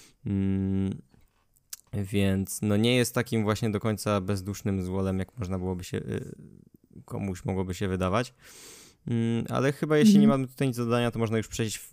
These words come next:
Speaker 1: faktycznie do tej ostatniej, ostatniej akcji na Statule Wolności, kiedy ta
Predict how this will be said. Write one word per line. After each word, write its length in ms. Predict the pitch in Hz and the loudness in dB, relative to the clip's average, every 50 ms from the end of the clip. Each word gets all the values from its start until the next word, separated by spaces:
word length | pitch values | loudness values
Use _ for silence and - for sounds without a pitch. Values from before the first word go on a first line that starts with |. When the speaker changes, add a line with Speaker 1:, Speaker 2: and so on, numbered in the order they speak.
| 110 104 - | -12 -12 -8
Speaker 1:
faktycznie 400 | - - 110 - - 120 107 117 | -6 -6 -6 -4 -4 -4 -2 -2
do 80 | 110 95 | -2 0
tej 160 | - 110 104 | 0 0 0
ostatniej, 400 | 101 - - 110 110 - 107 104 | 0 0 -2 -2 -2 0 -2 -2
ostatniej 440 | 98 - - 107 98 - 104 98 95 | -2 -2 -4 -4 -2 0 0 2 2
akcji 560 | 98 95 - - - - 104 101 98 98 95 98 | 0 -2 -4 -8 -8 -4 -2 -2 -2 -2 -2 -2
na 420 | 98 98 95 95 95 95 95 95 | -2 -2 0 0 0 -2 -2 -4
Statule 400 | 92 - - - - - 98 95 | -6 -8 -10 -8 -4 -2 -2 -2
Wolności, 600 | 90 90 92 92 92 95 95 - - - - 98 | 0 0 0 0 0 0 -2 -2 -6 -10 -12 -10
kiedy 260 | - - 104 92 92 87 | -8 -8 -6 -6 -6 -8
ta 540 | - - 98 98 98 95 95 95 98 101 | -6 -4 -2 -2 0 -2 -2 -2 -4 -6